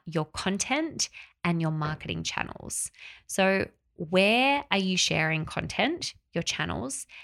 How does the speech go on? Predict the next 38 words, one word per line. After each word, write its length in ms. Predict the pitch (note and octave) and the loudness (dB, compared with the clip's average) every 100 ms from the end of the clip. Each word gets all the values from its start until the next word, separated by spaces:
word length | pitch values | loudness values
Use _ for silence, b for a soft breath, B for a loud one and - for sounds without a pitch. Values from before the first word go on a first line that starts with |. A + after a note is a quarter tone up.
| B - | B 2
and 240 | F#3 F#3 | 4 4
what 280 | F3 G#3 - | 6 4 4
content 560 | - G3 F#3 - E3 E3 | -4 -2 -2 0 -2 -2
are 60 | D#3+ | -6
you 140 | D#3 | -4
sharing? 760 | D3+ - D#3 D#3+ - C2 - - _ | -2 -2 -2 -2 -2 -4 -6 -14 _
What's 460 | - E3 G3+ - - | -8 -2 -2 0 -4
the 100 | C4+ | -4
content 560 | - F3+ F3 - E3+ - | -2 -4 -2 -2 -4 -2
that's 280 | - - - | -6 -6 -8
truly 600 | - - A3 A#3+ A#3+ A3+ | -10 -8 -6 -4 -2 0
going 300 | G3+ F3 E3 | 2 2 0
to 120 | F3 | -4
cut 300 | - E3 - - | -2 -2 -2 -6
through 500 | E3 E3 D3+ - E3+ B B B | -4 -2 -2 -2 -4 B B B
and 260 | - E3+ D#3+ | -2 0 2
reach 340 | D#3 D#3+ - | 0 0 -2
your 160 | E3 - | 0 0
ideal 300 | - D3+ D#3+ | -2 -2 -4
client? 640 | - - E2+ E2+ - - - _ | -6 -6 -4 -2 -4 -8 -20 _
What 180 | E3+ F#3+ | 0 2
does 120 | G#3 | 2
that 160 | - - | 0 0
content 400 | F3 D#3+ - - | -6 -4 -4 -4
look 200 | - - | -4 -2
like? 360 | - - - B B B _ - | 0 -2 -6 B B B _ -2
The 60 | |
three 360 | G3 - G3 A#3 | -2 0 2 2
types 360 | B3 B3 - F#3+ | 2 0 0 -4
of 120 | - | -4
content 640 | F3 D#3+ - D#3 C#3+ - | -2 -2 0 0 0 -4
that 100 | D#3 | -2
I 140 | C#3 C#3 | -2 -2
teach 340 | - C#3+ - | -6 -4 -2
my 120 | C#3+ | -2
clients 640 | C3+ - C3+ C3+ - - - | -2 -4 -2 -2 -4 -6 -6
to 120 | - | -2
share 540 | - - - C3 C4 | 0 0 4 4 4